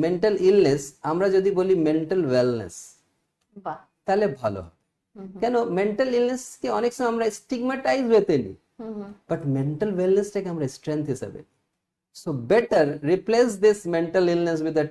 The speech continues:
Speaker 1: term mental well-being, well-being। So better we need to discuss for mental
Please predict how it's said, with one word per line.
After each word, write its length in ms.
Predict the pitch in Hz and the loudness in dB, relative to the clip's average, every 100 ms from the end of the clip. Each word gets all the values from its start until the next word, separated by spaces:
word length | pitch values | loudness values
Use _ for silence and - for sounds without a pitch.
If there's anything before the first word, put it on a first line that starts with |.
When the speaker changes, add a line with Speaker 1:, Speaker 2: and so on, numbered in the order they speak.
| - | 0
Speaker 1:
term 220 | 147 120 131 _ _ _ _ _ _ - 127 | 0 0 -10 _ _ _ _ _ _ -8 -2
mental 340 | 143 147 165 156 110 | -2 -2 -2 -4 -4
well-being, 460 | 107 113 101 92 - _ - 127 | -4 -4 -6 -10 -14 _ -4 0
well-being। 400 | 135 110 95 82 _ _ _ _ - | 2 0 -6 -10 _ _ _ _ -8
So 60 | 156 135 | -4 0
better 220 | 196 240 240 | 2 2 2
we 60 | 226 208 | 2 2
need 120 | 214 208 | 2 2
to 60 | 214 190 | 0 0
discuss 340 | 190 208 185 - - | 0 -2 -2 -6 -6
for 120 | 170 151 139 | -2 2 2
mental 320 | 143 143 | 2 2